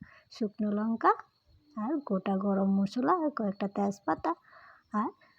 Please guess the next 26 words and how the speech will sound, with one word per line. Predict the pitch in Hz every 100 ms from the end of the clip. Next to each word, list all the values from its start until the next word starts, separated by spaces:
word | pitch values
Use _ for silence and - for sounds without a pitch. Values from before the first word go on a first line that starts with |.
| _
সর্ষের | - 202 190 - 208
তেল | - 208 254
দিয়ে | 381 392 403 233
ভালো | 190 185
করে | 202 196
মেখে | 196 202 202 - 508 - -
এবার | 233 190
বসিয়ে | 185 190 - 202 190
দেব। | 196 196 196 - - - - 359 113 - - - - -
এদিকে | 208 196 196
দেখো | 196 208
চিকেনের | 196 208 214 214 208
জল | 220 240 269
বেরিয়ে | 311 339 370
এসেছে, | 370 392 381 381 _ _
আবার | 220 202 403 - -
ওটাকে | 226 196 196 196
শুকিয়ে | - 202 185 220 262 311
ভালো | 220 196 190
করে | 220 233 508 - _ _ -
টেলে | 240 208
নেব। | 185 185 190 196 - - - - -
এদিকে | 254 269 277
দেখো | 302 339 349 -
আমার | 214 185
চিকেনও | - 196 - 196